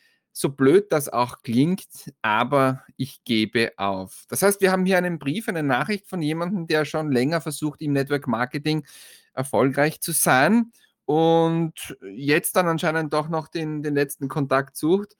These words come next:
Und er sagt, er schreibt hier: „Ich gebe auf.“ Und allein diese Zeile, ähm, wie soll ich sagen, diese Zeile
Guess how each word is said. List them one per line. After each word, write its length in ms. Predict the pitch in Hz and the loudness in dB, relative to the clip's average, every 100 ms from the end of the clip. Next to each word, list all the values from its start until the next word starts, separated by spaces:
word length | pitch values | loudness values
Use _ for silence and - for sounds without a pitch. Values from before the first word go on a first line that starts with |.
| _ - _ - | _ -20 _ -6
Und 120 | 139 | 0
er 100 | 143 | 2
sagt, 200 | 139 139 - | 0 -4 -4
er 80 | 143 | -4
schreibt 340 | 127 135 - | 0 -2 -2
hier: 180 | 151 143 | -2 0
„Ich 220 | 139 - | -2 -4
gebe 420 | 131 120 131 - | -2 2 2 0
auf.“ 460 | 98 98 98 - - _ | -2 -6 -8 -14 -20 _
Und 640 | - 110 113 113 113 110 - | -6 -4 -2 -2 -4 -6 -6
allein 300 | 131 123 175 | 0 2 2
diese 280 | 185 190 190 | 0 -2 -2
Zeile, 540 | - 127 147 175 196 - _ _ _ _ _ _ _ - | 0 2 4 4 2 -4 _ _ _ _ _ _ _ 0
ähm, 560 | 131 135 139 143 147 - _ _ - | 4 6 4 2 0 -8 _ _ -10
wie 80 | |
soll 180 | 135 143 | 0 2
ich 100 | 135 | 2
sagen, 240 | - 151 143 | 0 0 0
diese 260 | 127 135 | -2 -4
Zeile 540 | - 123 113 135 151 | -4 0 4 4 2